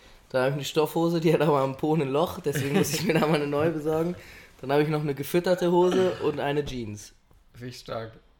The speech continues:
Speaker 1: Das ist einfach auch schwierig, weil ich brauche auf jeden Fall noch eine Jeans.
Speaker 2: Ja.
Speaker 1: Also was heißt, ich brauche auf jeden Fall? Das ist, das stimmt so nicht. Aber
Speaker 2: Ja.
Speaker 1: ich find's sehr angenehm und ich finde, ich darf auch noch eine zweite Jeans haben. <laughs>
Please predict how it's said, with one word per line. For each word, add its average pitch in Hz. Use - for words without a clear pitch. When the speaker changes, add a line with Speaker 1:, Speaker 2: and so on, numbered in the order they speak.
Speaker 1:
Das -
ist 120
einfach 139
auch 131
schwierig, 135
weil 131
ich 135
brauche 156
auf 151
jeden 165
Fall 156
noch 143
eine 139
Jeans. 120
Speaker 2:
Ja. 123
Speaker 1:
Also -
was -
heißt, 147
ich -
brauche 131
auf 117
jeden 127
Fall? 127
Das 110
ist, -
das -
stimmt 143
so 117
nicht. 104
Aber 120
Speaker 2:
Ja. 110
Speaker 1:
ich -
find's 127
sehr 113
angenehm 123
und 120
ich 117
finde, 127
ich -
darf 110
auch 107
noch 107
eine 110
zweite 101
Jeans 98
haben. 95
<laughs> 165